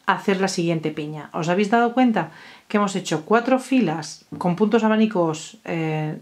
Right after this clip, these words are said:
normales y después hemos hecho cuatro filas abriendo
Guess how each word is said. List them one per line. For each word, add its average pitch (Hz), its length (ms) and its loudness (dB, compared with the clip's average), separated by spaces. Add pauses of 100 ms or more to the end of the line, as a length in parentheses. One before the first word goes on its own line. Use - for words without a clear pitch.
(200)
normales 208 840 0 (720)
y 220 120 4
después 208 320 2
hemos 233 180 4
hecho 220 180 0
cuatro 220 240 2
filas 233 400 2
abriendo 226 800 4